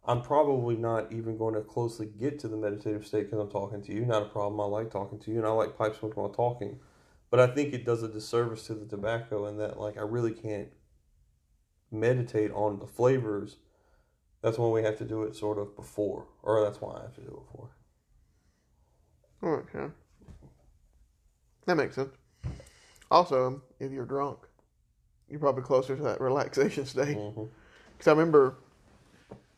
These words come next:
Speaker 1: But alcohol is gonna dull my tastes.
Speaker 2: Well, it is, but I remember the night
Speaker 1: Because, yeah, go on. Sorry.
Speaker 2: that night that you tried Star of the East, <laughs> I brought
Speaker 1: Mm-hmm.
Speaker 2: it over. That, uh,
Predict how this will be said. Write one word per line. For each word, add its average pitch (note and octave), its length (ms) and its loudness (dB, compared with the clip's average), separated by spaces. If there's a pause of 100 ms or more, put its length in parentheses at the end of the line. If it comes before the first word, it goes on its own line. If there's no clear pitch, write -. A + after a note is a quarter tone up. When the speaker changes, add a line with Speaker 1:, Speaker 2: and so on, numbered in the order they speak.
Speaker 1:
But G3 120 0
alcohol A3 400 0
is C3+ 80 -2
gonna C3 240 -2
dull B2+ 200 2
my A2 160 -4
tastes. - 680 -12 (680)
Speaker 2:
Well, G#3 180 6
it D3+ 80 6
is, C3 300 4
but C3+ 220 4 (220)
I C#3 80 6
remember D3+ 420 6
the A2+ 320 2
night C#3 160 2
Speaker 1:
Because, B2+ 580 -2
yeah, A#2 120 -10
go A2+ 180 -10
on. G2 140 -12 (220)
Sorry. G#2+ 160 -8 (120)
Speaker 2:
that B2+ 180 2
night C3 240 0
that E2+ 80 -4
you C3 100 -4
tried B2 320 0
Star B2+ 240 2
of C3 60 2
the - 100 4
East, - 420 0
<laughs> - 40 -8
I C3 100 4
brought C3+ 280 6
Speaker 1:
Mm-hmm. C#3+ 100 6
Speaker 2:
it C#3 40 6
over. D3 340 4 (2000)
That, A#2+ 260 8
uh, A2 220 4